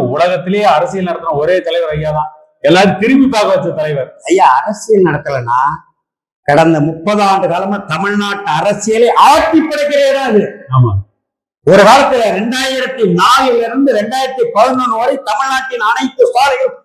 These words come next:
Speaker 2: தைலாபுரம் நோக்கி இருந்தது.
Speaker 1: இல்ல, இன்னைக்கு அதே நிலைமை, இன்னைக்கு அதே நிலைமை தான்.
Speaker 2: இது திரும்பி கொண்டிருக்கு.
Speaker 1: இன்னைக்கு அதே நிலைமை தான். அந்த
Speaker 2: திரும்பி கொண்டிருக்கு.
Speaker 1: ரோமாபுரி செனட் சபையில தான்
Speaker 2: ம்.
Speaker 1: ஜூலியஸ் சீசருடைய பையன் சிசரோ சொன்னான்,
Speaker 2: ம்.
Speaker 1: "All roads reach to Rome" னா.
Speaker 2: ஆமா,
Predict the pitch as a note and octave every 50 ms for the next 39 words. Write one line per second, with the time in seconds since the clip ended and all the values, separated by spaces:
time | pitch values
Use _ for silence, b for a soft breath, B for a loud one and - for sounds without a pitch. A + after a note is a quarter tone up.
0 | _ _ - A3 B3 D#4+ E4 E4 E4 D#4+ D#4+ D#4 D4+ C#4+ C#4+ C4+ - - - -
1 | - - A3+ G#3+ F#3+ D#3+ D#3 F3 E3+ D#3+ D3 D3+ F3+ A3 A3+ G#3+ G3 F3+ E3+ D#3
2 | C#3 B2+ A#2+ A2+ A2 C3 F3 G#3 G3+ G#3 F#3 F3 F3 D#3 D3 C3+ A#2 A2+ G#2 G2
3 | - E3 F#3 F3 - G#3 A#3 C4 B3+ B3 B3 F3 G3+ F#3+ E3+ E3 D#3 C#3+ - -
4 | - _ _ _ _ _ _ _ _ C3 D3+ F#3 F#3 F3+ D#3+ C#3 C3+ C3 B2+ A2+
5 | G#2+ G#2+ G#2+ G#2+ A2 A#2 B2 C#3 D#3+ D#3 B2+ - - E3+ D3 B2+ C3 C3 - -
6 | C#3+ D#3+ F3+ E3+ - - - - _ _ - B2+ D3+ F3+ F#3+ F#3 E3 F3 D3+ C#3
7 | - - D3 D#3+ F#3+ F#3 - - - C#3 B2+ C3 B2+ B2+ B2 B2+ A#2 G2+ - C3
8 | B2 C3+ C#3 C3 - C#3 C3 A#2 G#2 - _ _ _ _ _ _ _ - C#3+ F#3+
9 | G3+ F#3+ F#3+ F3+ F#3 F#3+ D3 C3+ - C#3 C3+ B2+ B2+ A#2+ A#2 A2+ G#2+ - - -
10 | D3 D#3+ D#3 - - - D3+ C#3+ - F#3+ F3+ F3 E3 B2+ - B2+ A#2 A#2 A2 -
11 | - - - B2 A#2+ A#2 - - _ _ _ _ _ - - - E3 E3+ D#3 E3
12 | F3+ F3+ - - C#3+ D3 E3 - - - D3+ C#3+ B2+ A2+ C#3 D#3+ D#3 D3 C3+ B2
13 | A2+ - - C#3+ E3 C4 B3 G#3 F3